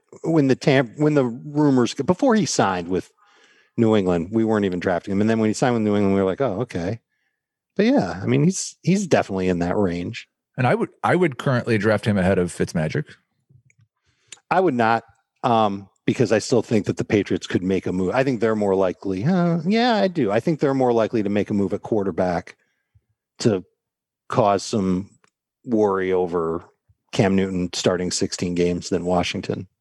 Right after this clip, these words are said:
Speaker 1: 'cause Washington still has Allen and Heinicke. Uh, I, I
Speaker 2: They
Speaker 1: think
Speaker 2: don't,
Speaker 1: that
Speaker 2: I mean, you're set. <laughs> You got those two guys.
Speaker 1: Well, listen,
Speaker 2: <laughs>
Speaker 1: uh, they signed those guys.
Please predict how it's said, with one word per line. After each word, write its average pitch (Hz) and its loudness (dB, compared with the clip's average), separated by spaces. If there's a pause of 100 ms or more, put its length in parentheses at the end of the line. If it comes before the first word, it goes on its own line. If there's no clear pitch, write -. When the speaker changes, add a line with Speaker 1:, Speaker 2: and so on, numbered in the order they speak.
(600)
Speaker 1:
'cause 147 2
Washington 160 2
still 117 2
has 90 0
Allen 101 0
and 87 -6
Heinicke. 87 -4 (560)
Uh, 101 2 (580)
I, 139 0
I 131 2
Speaker 2:
They 107 -2
Speaker 1:
think - -4
Speaker 2:
don't, 92 0
Speaker 1:
that 101 -2
Speaker 2:
I 101 0
mean, 104 0
you're 123 2
set. - -4
<laughs> - -20
You 165 0
got 113 0
those - 0
two 147 -2
guys. 147 0
Speaker 1:
Well, 190 2
listen, 185 0
Speaker 2:
<laughs> - -
Speaker 1:
uh, 151 -2 (400)
they 120 -2
signed 170 0
those 185 0
guys. 160 0